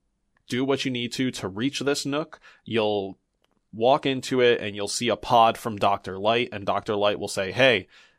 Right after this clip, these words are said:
you know, your helmet's cool, but here's a new helmet. Like, this is the ultimate helmet."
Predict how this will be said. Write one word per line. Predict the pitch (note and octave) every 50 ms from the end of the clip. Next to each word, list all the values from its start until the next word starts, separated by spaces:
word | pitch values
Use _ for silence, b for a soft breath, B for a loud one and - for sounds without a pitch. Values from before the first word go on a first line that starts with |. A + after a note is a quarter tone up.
| b _ -
you | A2 G#2+
know, | G2 F#2 F2+
your | F2+ G2 G2+
helmet's | G2 B2 B2 C3+ C3+ C3+ C3 -
cool, | - - D#3 C#3+ C3 B2 A#2+ A#2 - _ _
but | - A#2+ -
here's | - C#3 C#3 C3
a | C3
new | A#2+ B2 B2+ B2 G#2+
helmet. | G#2+ A#2 A2+ G#2+ G2 F#2 F2+ - -
Like, | - G2+ -
this | - A#2+ A#2+
is | A#2+ G#2
the | A#2+ A2+ -
ultimate | - A2+ A2+ - A2+ A2 G#2+ -
helmet." | - G#2 G#2 G2 F#2+ F#2 F2+ F2+ - -